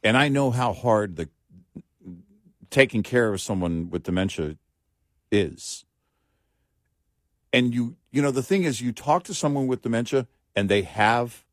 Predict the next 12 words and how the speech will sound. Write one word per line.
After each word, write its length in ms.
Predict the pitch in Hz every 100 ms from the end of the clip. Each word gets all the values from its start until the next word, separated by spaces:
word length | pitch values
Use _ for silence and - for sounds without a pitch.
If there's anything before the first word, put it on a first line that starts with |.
| 101
a 60 |
lucid 440 | 98 110 113 107 92
moment, 360 | 107 120 127 -
and 140 | 101
you 80 | 98
think, 340 | - 107 95 _ _ _ _ -
in 100 | 113
that 180 | 120 -
moment, 320 | 147 131 104
it's 180 | 95 -
like, 220 | 98 -
"Oh, 320 | 131 151 120